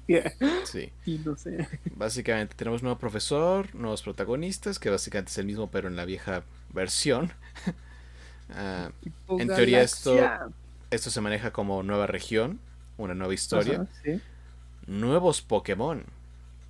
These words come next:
Speaker 1: y nuevo sistema de combate.
Speaker 2: ¿Cómo se puede decir? ¿Es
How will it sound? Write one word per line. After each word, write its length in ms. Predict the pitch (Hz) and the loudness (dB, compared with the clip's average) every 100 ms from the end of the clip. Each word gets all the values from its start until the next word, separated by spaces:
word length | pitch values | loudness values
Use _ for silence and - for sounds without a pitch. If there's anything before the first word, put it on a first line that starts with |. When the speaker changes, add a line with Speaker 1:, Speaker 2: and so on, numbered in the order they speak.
| - - - - - - - - - - - | -20 -20 -20 -20 -20 -20 -20 -20 -18 -14 -4
Speaker 1:
y 60 | 120 | -2
nuevo 300 | 113 117 120 | 2 2 2
sistema 560 | 117 - - 107 104 | -2 -4 -2 0 0
de 100 | 101 | -2
combate. 480 | - 92 82 78 - - - - - - - - - - - - - - - - - - - - - - - - - - - - - - | -4 -6 -6 -8 -12 -18 -20 -20 -20 -20 -20 -20 -20 -20 -20 -20 -20 -20 -20 -20 -18 -18 -18 -18 -18 -18 -18 -18 -18 -20 -20 -20 -20 -6
Speaker 2:
¿Cómo 240 | - 214 226 | 2 4 4
se 100 | 190 | 4
puede 220 | 185 196 | 6 6
decir? 420 | 175 160 165 165 - - - - - - - - | 6 2 -2 -2 -6 -18 -20 -20 -20 -20 -18 -4
¿Es 260 | 160 165 | -2 -2